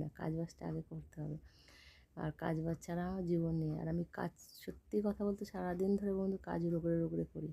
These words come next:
মানে মরে মরেও করি কাজ, ঠিক আছে? না পারলেও তবুও করি, ঠিক আছে? কারণ আমি সত্যি কথা বলতে একটু পরিষ্কার পরিচ্ছন্ন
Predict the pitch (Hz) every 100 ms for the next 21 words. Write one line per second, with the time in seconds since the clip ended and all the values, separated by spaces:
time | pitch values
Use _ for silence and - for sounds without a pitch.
0 | - - 165 175 - - - 190 196 196
1 | 196 202 202 - 143 - 151 - - -
2 | - - - - 220 214 170 160 - -
3 | - - _ - - - - 180 180 196
4 | 208 190 190 196 220 240 214 - - -
5 | - 185 190 208 - 156 143 - _ _
6 | _ _ _ - - 185 - 160 - -
7 | - - _ - 170 175 175 185 190 196
8 | - 208 202 196 196 196 196 202 190 180
9 | - 185 - 190 185 185 - 185